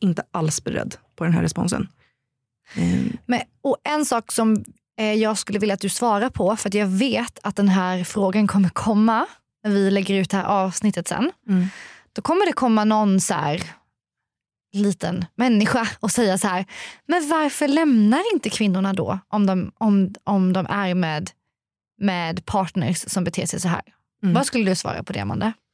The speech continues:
Speaker 1: För det första skulle jag säga att skuldbelägg aldrig kvinnan, för det
Speaker 2: Nej.
Speaker 1: är inte kvinnans fel.
Speaker 2: Nej.
Speaker 1: Jag, eh, har man inte levt i ett destruktivt förhållande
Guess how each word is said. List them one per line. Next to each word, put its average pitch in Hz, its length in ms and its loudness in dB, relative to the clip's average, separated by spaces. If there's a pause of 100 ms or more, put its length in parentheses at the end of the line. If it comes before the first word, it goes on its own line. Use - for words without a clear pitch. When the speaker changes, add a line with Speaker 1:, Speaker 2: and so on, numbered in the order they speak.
(540)
Speaker 1:
För 226 60 -2
det 233 40 -2
första 233 240 0
skulle 185 180 0
jag 170 80 0
säga - 200 0
att - 260 -4 (480)
skuldbelägg 170 640 0 (120)
aldrig 170 680 -2
kvinnan, 180 640 2
för - 140 -4
det 214 100 4
Speaker 2:
Nej. 208 240 4
Speaker 1:
är 190 80 2
inte 170 260 0
kvinnans 160 400 -2
fel. 190 440 0
Speaker 2:
Nej. 196 540 -2 (460)
Speaker 1:
Jag, 202 380 0
eh, 180 300 0 (300)
har 233 240 0
man 247 160 2
inte 202 180 2
levt 214 560 0
i 170 160 0
ett 165 100 -4
destruktivt - 680 -4 (400)
förhållande 196 600 0